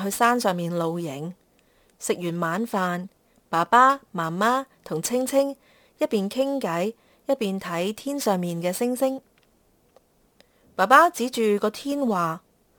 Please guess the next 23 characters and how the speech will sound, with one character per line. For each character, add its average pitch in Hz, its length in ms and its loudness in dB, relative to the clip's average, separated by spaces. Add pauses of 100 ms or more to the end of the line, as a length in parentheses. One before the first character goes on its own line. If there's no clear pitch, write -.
(140)
「你 214 80 0
睇 240 180 0
吓， 240 240 4 (800)
Milky 247 480 4
Way， 220 340 4 (380)
中 311 180 0
文 165 280 0
叫 202 120 -4
乜 233 140 0
嘢 180 220 -4
啊？」 180 200 -8 (1200)
「叫 247 140 -2
牛 165 260 0
奶 160 240 -4
路 175 180 -2
啊。」 131 160 -10 (1000)
媽 190 120 2
媽 294 260 6
笑 247 240 0
住 220 140 -2
講， 196 380 0 (480)
「唔 160 280 -6
啱， 247 500 2